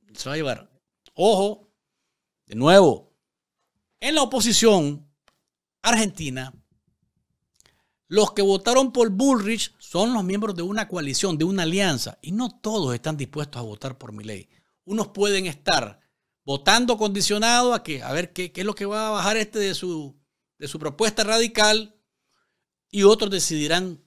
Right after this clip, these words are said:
yo no voto por nadie, me abstengo, y hay que se maten ellos.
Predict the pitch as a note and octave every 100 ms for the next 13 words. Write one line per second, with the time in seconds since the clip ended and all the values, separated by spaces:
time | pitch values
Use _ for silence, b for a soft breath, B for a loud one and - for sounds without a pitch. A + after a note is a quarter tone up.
0 | _ - F3 D#3 E3 E3 C#3 A#2 D#3 E3+
1 | A#2+ D#2 _ _ _ _ _ _ _ _
2 | _ _ _ _ C#3+ C#3 - A#3 A#3 D3
3 | F#2+ _ _ _ _ _ - C#3 F#3 F#3
4 | - D3 D#3 A2+ A#2 G#2+ - - -